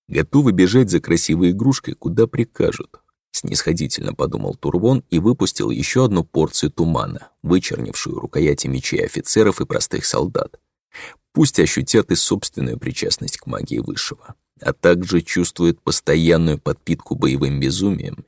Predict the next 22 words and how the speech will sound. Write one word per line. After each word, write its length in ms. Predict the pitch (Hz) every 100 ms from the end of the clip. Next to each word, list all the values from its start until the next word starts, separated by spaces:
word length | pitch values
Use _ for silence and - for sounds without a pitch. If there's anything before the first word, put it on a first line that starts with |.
| -
исходящим 640 | - - 82 95 - 80
от 120 | 80
оружия. 480 | 73 - 55 - - - _ _ _ _ _ _ _ _
Турвон 380 | - 98 120 143
был 160 | 131 131
уверен, 440 | 127 131 123 87
что 160 | - 78
его 200 | 85 85
магия 360 | 98 113 95
рано 220 | 95 92 87
или 140 | 87
поздно 360 | - 110 98 80
сведет 420 | - 78 104 101
с 80 | -
ума 220 | 87 98
большинство 500 | 87 - - - 92
легионеров, 720 | 90 95 95 104 69 - - _ _
но 220 | 107 123
это 140 | 113
его 180 | 76 71
не 140 | 65 60
интересовало. 720 | 60 71 - 69 - -